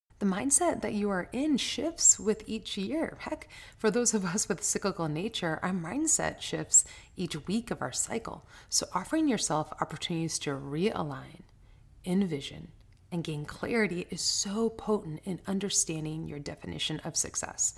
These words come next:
and letting that be the North Star in guiding you on your journey, whether it's in your career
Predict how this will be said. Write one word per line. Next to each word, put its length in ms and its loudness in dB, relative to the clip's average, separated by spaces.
and 240 0
letting 380 0
that 380 -6
be 160 -2
the 160 -2
North 340 -2
Star 520 -2
in 160 -2
guiding 460 -2
you 320 -2
on 220 -4
your 160 0
journey, 480 -8
whether 240 2
it's 220 -4
in 140 2
your 120 -2
career 580 -2